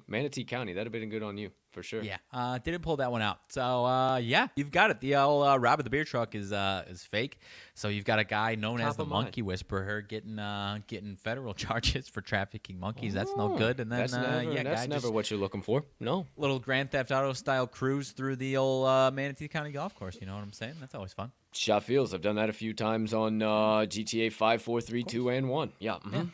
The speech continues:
Speaker 1: Every one of
Speaker 2: Classic.
Speaker 1: them. Uh, when's
Speaker 2: But
Speaker 1: six coming out? Twenty twenty-three, right?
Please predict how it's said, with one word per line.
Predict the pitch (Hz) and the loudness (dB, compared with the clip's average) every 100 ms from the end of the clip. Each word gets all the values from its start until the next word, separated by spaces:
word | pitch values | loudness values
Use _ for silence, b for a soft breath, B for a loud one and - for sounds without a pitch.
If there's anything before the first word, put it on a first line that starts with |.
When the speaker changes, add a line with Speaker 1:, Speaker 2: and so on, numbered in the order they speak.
| - _ - | -12 _ -8
Speaker 1:
Every | 104 127 | -4 0
one | 156 | 2
of | 165 | 2
Speaker 2:
Classic. | 98 - | -2 -8
Speaker 1:
them. | _ _ - | _ _ 2
Uh, | 160 170 | 4 6
when's | 208 214 | 4 4
Speaker 2:
But | |
Speaker 1:
six | 240 233 | 0 0
coming | 247 226 | 2 4
out? | 240 233 | 4 2
Twenty | 214 208 | 0 0
twenty-three, | 214 196 - 220 | 0 0 0 0
right? | 120 156 | 2 0